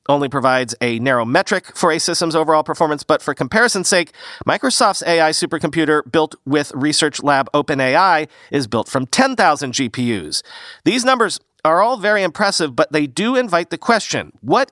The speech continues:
is an A I supercomputer anyway? And how does it compare to what we usually think of as supercomputers? Vast machines deployed by universities and governments to crunch numbers in complex domains like space,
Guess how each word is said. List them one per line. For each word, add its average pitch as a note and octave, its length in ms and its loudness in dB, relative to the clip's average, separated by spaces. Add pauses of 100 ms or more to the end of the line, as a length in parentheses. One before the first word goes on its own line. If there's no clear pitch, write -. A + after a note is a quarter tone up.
is G3+ 420 -2
an E3+ 200 0
A E3 160 2
I E3+ 120 2
supercomputer D3+ 800 -2
anyway? G#3 420 0 (340)
And F2 120 -8
how B2 160 0
does D3+ 160 -2
it C3 60 -4
compare C#3+ 340 -2
to C#3 80 -2
what C3+ 160 -2
we C#3+ 80 -2
usually A#3 380 0
think F#3+ 180 -2
of B2 280 0 (160)
as C3+ 200 0
supercomputers? B2 720 -4 (240)
Vast C#3+ 340 -2
machines C#3+ 460 -2
deployed B2+ 340 -2
by B2+ 80 0
universities C3 640 -2
and A#2 120 -4
governments C3 440 -2
to B2+ 180 -2
crunch C3 320 -2
numbers B2+ 320 -2
in B2+ 220 -4
complex B2+ 420 -4
domains C3 380 -2
like A2+ 160 -2
space, - 380 -2